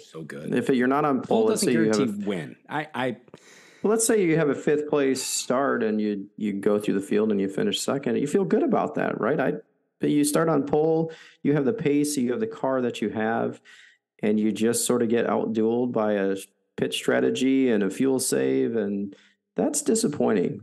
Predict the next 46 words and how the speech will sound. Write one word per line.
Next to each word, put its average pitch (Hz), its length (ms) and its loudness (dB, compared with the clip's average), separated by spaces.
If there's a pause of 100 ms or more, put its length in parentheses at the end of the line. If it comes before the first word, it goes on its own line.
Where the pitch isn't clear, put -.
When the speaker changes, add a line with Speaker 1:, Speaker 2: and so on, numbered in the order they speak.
(100)
Speaker 2:
Uh, 113 280 0
even 151 220 2
if 156 120 0
it's 147 160 0
the 143 60 0
second 139 360 0
place 127 280 -2
and 123 100 0
it's - 140 -6
a 120 40 -6
podium, 123 520 0
you 180 200 2
still 208 440 2 (320)
enjoy 117 400 2
it, 147 260 2
I, 117 180 -2 (280)
I 120 60 0
think, 117 340 0
and 117 160 2
I, 117 40 2
you 123 300 0
still 131 300 0
obviously 110 580 0 (520)
congratulate 113 540 0
the 107 80 0
team. 120 420 0
You 107 80 0
do 113 260 -2
throw 120 220 -2
a 107 40 0
party 120 280 0
for 107 160 -4
the - 80 -6
team, 101 200 -2
I 92 80 2
would 92 160 0
think, 107 380 0
based 98 300 -2
on 92 100 -2
this 95 180 -2
Speaker 1:
Yeah. 110 60 0
Speaker 2:
one. 117 160 0
And, 107 240 0 (460)
and, 107 340 0 (420)
but, 131 460 -2 (140)
uh, - 180 -4